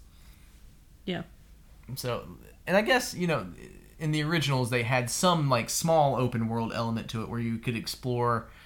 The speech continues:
Speaker 2: and unlock small things, but, like, this is, like,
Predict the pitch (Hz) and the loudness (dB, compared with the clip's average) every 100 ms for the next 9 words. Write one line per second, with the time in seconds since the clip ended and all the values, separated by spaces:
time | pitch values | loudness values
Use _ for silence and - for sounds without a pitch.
0 | - - - 143 151 156 143 110 - - | -20 -20 -2 2 4 6 6 6 2 4
1 | 147 131 117 117 101 - - 127 117 120 | 8 8 6 -2 -6 -8 -8 -4 -2 0
2 | 156 139 113 113 | 0 0 0 -2